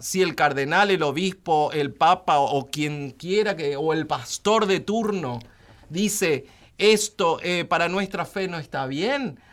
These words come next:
yo digo, no soy quien para meterme en la conciencia y en la iglesia de nadie. Ay, es como,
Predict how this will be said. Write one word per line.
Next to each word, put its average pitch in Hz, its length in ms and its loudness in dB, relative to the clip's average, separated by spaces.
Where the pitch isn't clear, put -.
yo 359 460 -4
digo, 151 460 -4
no 135 180 -10
soy 185 260 -8
quien 220 280 -4
para 165 260 0
meterme 196 680 -4
en 180 100 -4
la 139 120 -2
conciencia 247 840 -6
y 196 100 -2
en 180 100 -4
la 156 80 0
iglesia 190 480 -2
de 160 120 -2
nadie. 156 600 0
Ay, 170 240 -2
es - 140 -2
como, 247 540 4